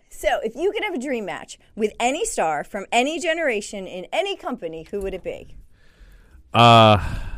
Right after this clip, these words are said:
Speaker 2: not Lord Diaz. Uh, not any of the cartel. Um, uh, to be quite honest, I mean, there's, there's literally so many. If I had to,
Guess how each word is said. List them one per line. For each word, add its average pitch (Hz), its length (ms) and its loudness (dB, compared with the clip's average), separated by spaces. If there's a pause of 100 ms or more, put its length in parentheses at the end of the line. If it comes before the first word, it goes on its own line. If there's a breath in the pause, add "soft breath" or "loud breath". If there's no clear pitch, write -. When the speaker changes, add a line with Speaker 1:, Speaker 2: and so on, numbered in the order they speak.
Speaker 2:
not 107 260 0
Lord 104 200 4
Diaz. 90 540 2 (380 loud breath)
Uh, 98 400 6
not 101 220 6
any 104 220 4
of 95 100 0
the 98 60 0
cartel. 90 560 2 (540 soft breath)
Um, 131 540 8 (720 loud breath)
uh, 143 440 8 (160)
to 143 100 0
be 143 100 4
quite 147 260 4
honest, 139 400 2
I 131 100 2
mean, 131 180 2
there's, 127 340 0
there's 123 260 0
literally 120 320 2
so 117 160 -2
many. 107 180 2
If - 80 0
I 123 80 6
had 131 140 6
to, 117 100 -2